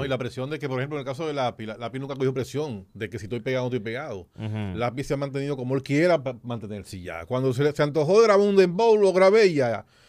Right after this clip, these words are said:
Speaker 2: Pero el asunto de que coger presión, Lápiz consciente, en el caso del Lápiz, por ejemplo, como tú pones ejemplo a Lápiz, ¿no?
Speaker 1: Sí.
Speaker 2: Eh, en el caso del Lápiz, él,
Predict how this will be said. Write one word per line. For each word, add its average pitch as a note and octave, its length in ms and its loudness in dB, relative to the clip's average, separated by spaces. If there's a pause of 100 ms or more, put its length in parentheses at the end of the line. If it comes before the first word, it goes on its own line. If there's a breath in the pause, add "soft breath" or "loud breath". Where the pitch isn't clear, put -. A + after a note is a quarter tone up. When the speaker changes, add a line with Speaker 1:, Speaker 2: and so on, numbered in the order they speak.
(260 soft breath)
Speaker 2:
Pero C3 160 2
el D3 60 2
asunto E3+ 300 2
de G3+ 140 8
que F#3 140 2
coger E3 180 0
presión, E3 360 -4
Lápiz D#3 180 -4
consciente, B2+ 640 -4
en A#2 60 -2
el G#2+ 80 -6
caso C3 280 -2
del A#2 100 -2
Lápiz, B2+ 240 -2
por A2+ 120 -4
ejemplo, F#2+ 460 -4
como F#2+ 200 -12
tú A2 140 -8
pones B2+ 240 -2
ejemplo B2+ 340 0
a A2+ 60 0
Lápiz, A#2+ 280 -4
¿no? D3+ 220 -10 (200 soft breath)
Speaker 1:
Sí. G#2+ 320 -2 (180)
Speaker 2:
Eh, B2 340 0 (200)
en - 60 0
el A#2+ 80 -4
caso F3+ 320 2
del D#3 100 -2
Lápiz, A#2 480 -2
él, F3+ 320 -2